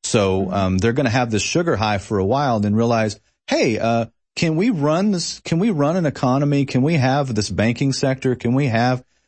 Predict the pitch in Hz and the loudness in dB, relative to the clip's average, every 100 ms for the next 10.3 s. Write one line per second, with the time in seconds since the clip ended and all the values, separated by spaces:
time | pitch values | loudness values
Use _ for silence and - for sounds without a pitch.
0 | _ - 110 110 - 127 - 143 123 - | _ -4 -2 -2 0 -2 -2 -2 -2 -4
1 | - - 160 208 143 131 117 127 147 131 | -10 -2 0 0 0 0 2 2 0 0
2 | 101 92 101 139 127 101 131 120 95 101 | 0 0 0 0 0 0 0 0 2 0
3 | 165 123 101 - 117 104 107 104 101 - | 0 -2 -4 -2 0 0 0 0 0 0
4 | 95 92 95 - - 113 104 101 101 101 | 2 2 -2 -8 -6 0 2 2 2 2
5 | 98 98 98 98 101 104 - 147 107 - | 2 2 2 2 0 0 0 0 0 0
6 | 139 180 107 101 98 - 113 101 95 - | 0 0 0 0 0 -2 -2 0 -2 -6
7 | _ _ - 123 123 120 175 143 98 117 | _ _ -2 0 2 2 0 0 0 0
8 | 190 131 85 87 - 101 - 185 - 117 | 0 -2 -2 -4 -2 -2 0 -2 -2 -2
9 | 113 202 247 147 110 113 139 147 127 107 | 0 -2 0 0 2 2 2 2 0 0
10 | 120 110 - | 0 0 -2